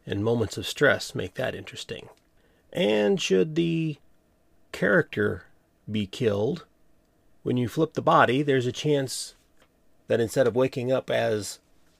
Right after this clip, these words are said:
a doppelganger, you wake up as that person. If you wake up as the doppelganger, you run from the stats on the go-, doppelganger side of the sheet. This scenario requires people to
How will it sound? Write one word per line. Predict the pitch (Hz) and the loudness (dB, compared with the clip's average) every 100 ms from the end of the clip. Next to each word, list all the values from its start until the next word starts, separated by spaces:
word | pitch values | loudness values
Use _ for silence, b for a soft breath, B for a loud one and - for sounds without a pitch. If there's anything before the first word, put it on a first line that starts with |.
| _ _ - | _ _ -4
a | |
doppelganger, | 98 139 180 120 98 95 123 165 | 0 0 0 0 0 0 0 0
you | 160 | 2
wake | 147 147 170 | 4 4 4
up | 165 | 2
as | 151 165 160 | 2 2 2
that | 165 175 | 2 2
person. | - 208 - 92 62 - _ _ _ _ - | 2 0 0 -4 -8 -20 _ _ _ _ -8
If | 104 | -2
you | 104 | 2
wake | 110 131 | 2 2
up | 113 | 0
as | 120 113 | -2 -2
the | |
doppelganger, | 120 131 131 127 127 160 165 | 2 2 0 0 2 2 2
you | 139 135 139 135 123 _ 285 - | 0 0 0 -2 -6 _ -18 -12
run | - 120 135 | 0 2 2
from | - 131 120 | 2 2 2
the | 110 | 0
stats | 98 - 123 117 - | -2 -2 0 0 0
on | 127 | 0
the | 113 | 0
go-, | 117 139 143 | 0 -2 0
doppelganger | 147 156 113 101 95 92 | 0 2 0 0 -2 -4
side | - 101 92 | -2 -2 -2
of | |
the | 92 | -4
sheet. | - - 98 - _ _ _ _ | -6 -6 -6 -8 _ _ _ _
This | 110 113 | -4 -4
scenario | - 113 117 117 110 113 - - _ - | -2 0 4 6 6 4 -2 -16 _ -10
requires | 120 - 123 117 110 | -8 -4 -2 0 0
people | - 117 113 107 | -2 0 0 0
to | 104 95 | -2 -4